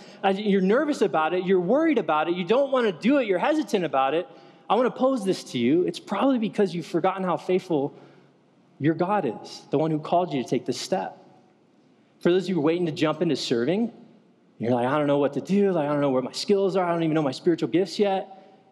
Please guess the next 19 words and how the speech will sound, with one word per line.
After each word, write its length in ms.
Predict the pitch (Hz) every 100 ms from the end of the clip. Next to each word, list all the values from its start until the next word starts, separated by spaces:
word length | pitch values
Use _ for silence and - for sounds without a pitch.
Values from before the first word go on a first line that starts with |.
| _ _
Don't 240 | 151 180
worry, 400 | 120 113 139 185 - - -
the 80 |
Lord's 240 | 123 123 127
gonna 160 | 156
teach 320 | 156 202 202 127
you. 80 | -
He's 180 | - -
gonna 180 | 131 156
show 260 | - 180
you. 140 | 202 113 - - - _
But 140 | 147 -
take 180 | 165
the 80 | 165
step 260 | 170 135 120
of 120 | 147
faith 240 | 117 113
and 80 | 135
obedience. 600 | 127 160 185 117 - -